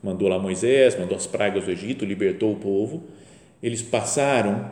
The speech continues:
pelo Mar Vermelho, Deus abriu o mar para que eles passassem, e depois ficaram quarenta anos no deserto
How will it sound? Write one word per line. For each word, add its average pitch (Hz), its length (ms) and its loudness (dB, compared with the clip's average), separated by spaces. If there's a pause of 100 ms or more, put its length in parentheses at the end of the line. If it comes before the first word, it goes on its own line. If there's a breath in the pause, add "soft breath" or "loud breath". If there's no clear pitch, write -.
(720)
pelo 127 220 4
Mar 117 220 2
Vermelho, 113 640 0 (360)
Deus 101 200 0
abriu 104 280 0
o 98 40 2
mar 104 300 0
para - 100 -8
que 87 100 -8
eles 95 120 -6
passassem, 175 580 0 (460 loud breath)
e 202 60 0
depois 196 260 2
ficaram 196 300 0
quarenta 196 480 2
anos 135 200 -2
no 220 120 -4
deserto 131 580 2